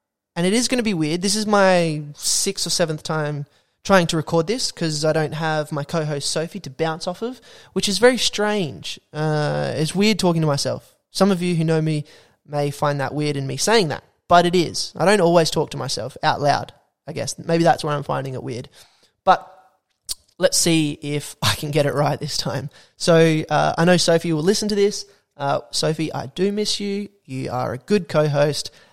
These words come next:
and looking forward to the next episode where we can actually have a chat again.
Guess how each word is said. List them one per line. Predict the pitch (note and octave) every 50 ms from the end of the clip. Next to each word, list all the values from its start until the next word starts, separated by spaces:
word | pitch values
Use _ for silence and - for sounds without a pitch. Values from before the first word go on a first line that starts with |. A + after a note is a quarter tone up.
| _ _ -
and | C#3 C#3+ D3 D3 C#3+ C#3 D3+ D#3 D3 - - _ _
looking | - E3+ D#3+ - F3 D#3+
forward | - - D#3 D3 D3 D3 -
to | D#3
the | D3 C#3+
next | C3 C#3 - - - -
episode | A#2+ - C#3+ - - C3 C3+ C3+ B2
where | C3+ C3 B2+ C3+
we | C3+ C3+ C3
can | - C#3+ - -
actually | C#3 - - - - C#3 C3+
have | C3+ - C3+ C3 -
a | B2
chat | - - - C#3 C3+ - - -
again. | D3+ D3 C3+ - _ - D#3 F3+ G3 D#3+